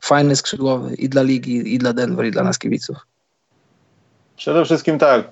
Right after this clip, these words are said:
Speaker 2: no, zgadzam się, no, ze względów sportowych bardziej oceniać, a nie jakiegoś impaktu dla Denver, aczkolwiek może to też otworzyć jakieś,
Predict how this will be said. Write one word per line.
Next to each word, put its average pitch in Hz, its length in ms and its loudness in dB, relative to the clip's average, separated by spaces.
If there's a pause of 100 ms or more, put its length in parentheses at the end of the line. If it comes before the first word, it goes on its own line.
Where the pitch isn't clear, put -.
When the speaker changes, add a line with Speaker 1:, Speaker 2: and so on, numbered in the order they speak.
(120)
Speaker 2:
no, 110 400 -2
zgadzam 113 420 2
się, 98 160 -8
no, 101 160 -6
ze 110 120 -4
względów 117 360 -4
sportowych 120 580 2
bardziej 95 360 0
oceniać, 98 460 -6
a 101 40 -6
nie 98 80 -6
jakiegoś 98 480 -2
impaktu 104 420 -2
dla 104 120 2
Denver, 101 580 0
aczkolwiek 110 600 -4
może 110 240 -6
to 110 120 -8
też 117 180 -2
otworzyć 110 420 -2
jakieś, 110 420 -4